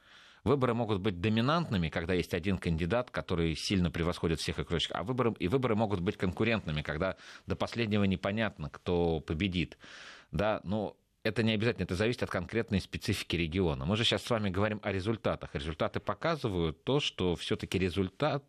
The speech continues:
ну, то, то, что вот это предложение политическое, которое сформулировал президент,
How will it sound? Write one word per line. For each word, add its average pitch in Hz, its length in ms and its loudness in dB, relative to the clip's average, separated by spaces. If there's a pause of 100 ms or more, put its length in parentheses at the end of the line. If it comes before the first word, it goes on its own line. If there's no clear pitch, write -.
ну, 107 200 0
то, 117 160 2
то, 113 180 0
что - 180 0
вот 98 140 2
это 98 240 2 (320)
предложение 113 640 2
политическое, 95 680 0
которое 90 340 2
сформулировал 87 1040 2
президент, 92 720 0